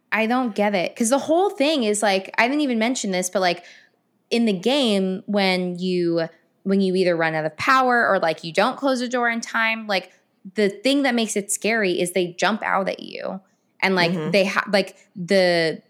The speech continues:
Speaker 1: even if you think the animatronics are cute, the, the way that they jump out at you and the way that they look is terrifying. You're seeing their, like, horrifying looking,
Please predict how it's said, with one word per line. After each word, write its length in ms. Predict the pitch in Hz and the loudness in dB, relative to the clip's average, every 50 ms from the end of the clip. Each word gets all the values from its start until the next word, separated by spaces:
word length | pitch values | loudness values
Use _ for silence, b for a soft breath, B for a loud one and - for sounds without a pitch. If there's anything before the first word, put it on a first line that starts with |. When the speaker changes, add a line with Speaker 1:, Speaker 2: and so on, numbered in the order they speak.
| b b b b b b _ _ - | b b b b b b _ _ -2
Speaker 1:
even 180 | 269 269 277 | 0 2 0
if 100 | 269 - | 0 0
you 120 | 233 220 - | 0 0 0
think 180 | 247 233 233 | -2 -4 -2
the 60 | 220 202 | -2 -2
animatronics 580 | 196 190 180 175 175 - - 202 185 165 - | 0 0 -2 -4 -4 -4 -4 -2 -2 -2 -4
are 100 | - 156 | -6 -6
cute, 420 | - - - - 233 185 165 - - - | -6 -6 -4 -2 -2 -2 -2 -4 -10 -12
the, 420 | 185 170 185 185 170 165 - - 202 | -4 0 0 2 2 2 -2 -4 0
the 200 | - 220 202 190 | 0 2 2 2
way 340 | 185 175 202 233 262 294 302 | 2 2 2 2 2 0 0
that 160 | 277 302 294 | 0 0 0
they 120 | 320 294 262 | 0 0 2
jump 200 | 254 262 247 247 | 0 0 2 4
out 180 | 240 240 233 | 2 2 2
at 60 | 233 220 | 0 0
you 180 | 196 196 190 - | 0 0 0 0
and 160 | 190 196 190 | 0 0 0
the 40 | 185 | 0
way 160 | 175 190 208 | 0 -2 -2
that 180 | 240 294 285 - | -2 -2 -2 -2
they 140 | 262 247 | -2 -2
look 300 | 233 214 240 226 190 180 - - | 0 0 0 0 0 0 -4 -4
is 280 | - 185 185 180 180 - | 0 0 0 0 -2 -6
terrifying. 800 | - - 254 311 311 196 - - - 90 - - 90 170 170 170 | -6 -2 0 0 2 0 -2 -2 -6 -6 -4 -4 -4 -6 -8 -4
You're 140 | 170 185 202 | -4 -4 -2
seeing 360 | 196 - 233 226 226 240 240 | -2 -2 0 0 0 0 0
their, 180 | 233 233 233 220 | 0 0 0 2
like, 280 | 208 196 185 180 b b b b b _ - | 2 0 0 -2 b b b b b _ -4
horrifying 680 | - 226 226 233 254 262 - 254 240 233 240 226 208 | 0 2 2 2 2 0 0 0 0 0 0 0 0
looking, 520 | 202 208 208 - 214 202 196 190 185 b | -2 -2 -2 -2 -2 0 0 -2 -2 b